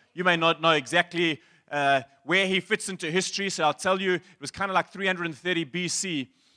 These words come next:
And, uh, you might not know exactly what he did outside of being a ruler. Well, this is what happened. Over the course of his days, he became the ruler of the entire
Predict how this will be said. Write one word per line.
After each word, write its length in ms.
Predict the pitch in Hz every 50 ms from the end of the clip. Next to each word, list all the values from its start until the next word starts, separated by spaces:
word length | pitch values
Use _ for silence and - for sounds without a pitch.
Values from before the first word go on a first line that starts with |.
| _ _ _ _ -
And, 240 | 135 131 135 135 143
uh, 40 |
you 160 | 143 147 160 165
might 220 | 175 196 208 190
not 140 | 208 196 190
know 120 | 190 185
exactly 580 | 180 165 139 135 127 165 202 214 - - 220 220
what 200 | 202 202 202 190
he 100 | 196 180
did 380 | 147 156 202 226 226 185 185 - -
outside 480 | 175 190 185 - - 190 185 185 180 175
of 180 | 165 135 120
being 220 | 165 175 175 170 160
a 60 | 156
ruler. 480 | 156 175 220 220 175 151 147 156 156 - - - - - _ _
Well, 400 | 143 165 165 165 160 156 135 - _
this 140 | 226 214 233
is 100 | 233 208
what 140 | 208 196 165
happened. 380 | 185 220 220 - 170 170 165
Over 240 | 175 180 185 170 180
the 80 | 175 170
course 420 | - 208 226 233 - - - - - _ _ _ _
of 260 | - 175 175 151 131
his 380 | 156 185 180 165 147 - - - _ _ _ _ _
days, 420 | - 185 214 214 190 180 170 - -
he 140 | 170 175
became 420 | 156 165 156 - - 190 196 202 190
the 120 | 180 165
ruler 360 | 160 196 226 240 240 233 226
of 200 | 196 196 196 165
the 80 | 175 185
entire 580 | 185 180 - - - - 208 214 226 220 208